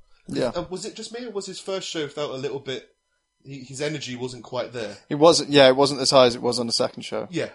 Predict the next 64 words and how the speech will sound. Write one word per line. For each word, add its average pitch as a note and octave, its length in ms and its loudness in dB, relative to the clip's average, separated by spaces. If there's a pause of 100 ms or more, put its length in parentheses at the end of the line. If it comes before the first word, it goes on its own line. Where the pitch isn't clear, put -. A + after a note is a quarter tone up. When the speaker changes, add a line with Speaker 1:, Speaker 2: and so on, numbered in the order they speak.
Speaker 2:
We, D#3 140 -8
Speaker 1:
Yeah. D#3+ 120 2
Speaker 2:
and, D3+ 100 -2
and C3+ 160 -6
then D3+ 100 -4
the C#3 60 -10
second - 260 -6
show, C3 180 -10
we A#2 140 -16
was, B2 180 -16
we're D3 280 -10
more D3 220 -2
than C3 100 -8
happy C3+ 180 -8
to C3 40 -8
see C3 160 -6
him B2 80 -8
do A#2+ 100 -12
the A#2 100 -12
exact A2+ 300 -10
same A#2 160 -12
set G2 160 -14
again, A2+ 220 -12
'cause - 80 -20
we C#3 100 -6
Speaker 1:
Yeah. B2+ 80 4
Speaker 2:
fucking A2+ 160 0
love A#2 120 -6
him. G#2 60 -18 (220)
But - 120 -14
the B2 60 -10
second B2 360 -6
one, A2 160 -10
his A2+ 160 -10
energy A#2+ 360 -14
was A2 140 -16
definitely B2 380 -8
Speaker 1:
Yeah. A2+ 100 -4
Speaker 2:
much A2+ 220 -16
Speaker 1:
And C3+ 60 -4
he C3 40 -2
Speaker 2:
higher - 80 -4
Speaker 1:
switched D3 200 2
Speaker 2:
first. - 40 0
Speaker 1:
some D3 160 2
things C3+ 240 -4
around. B2 400 2
There B2 60 -6
were A#2+ 60 -6
some B2+ 200 -4
jokes B2 260 -2
in A#2+ 120 -8
there A#2 160 -2
that A#2 80 -6
weren't A#2+ 240 -4
in A#2+ 60 -10
the A#2 40 -12
first A#2 320 -4
one, A2+ 300 -6
and, A2+ 180 -12
like, A2 180 -6
it, A#2 160 -12
Speaker 2:
Yeah. B2 200 -8
Speaker 1:
yeah. A#2 180 -2